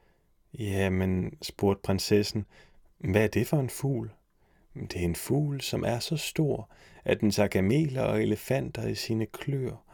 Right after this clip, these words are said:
og flyver bort med dem. Men den,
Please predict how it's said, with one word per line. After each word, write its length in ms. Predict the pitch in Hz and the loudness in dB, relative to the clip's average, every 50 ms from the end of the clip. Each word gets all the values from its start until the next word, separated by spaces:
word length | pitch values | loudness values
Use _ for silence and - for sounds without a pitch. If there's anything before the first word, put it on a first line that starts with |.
| - - - - | -20 -20 -14 -8
og 120 | - - - | -8 -6 -4
flyver 300 | - - 101 92 92 87 | -2 0 2 4 2 2
bort 380 | - 107 101 131 135 - - | 2 2 2 2 0 -2 -2
med 160 | 120 117 120 - - | -2 -2 -2 -4 -8
dem. 160 | 117 - - _ _ _ _ _ _ _ _ _ _ - _ _ - - - - | -14 -20 -20 _ _ _ _ _ _ _ _ _ _ -20 _ _ -20 -20 -10 -4
Men 220 | - 95 92 87 | -2 0 0 2
den, 300 | 95 101 123 139 131 123 | 4 2 2 2 -4 -8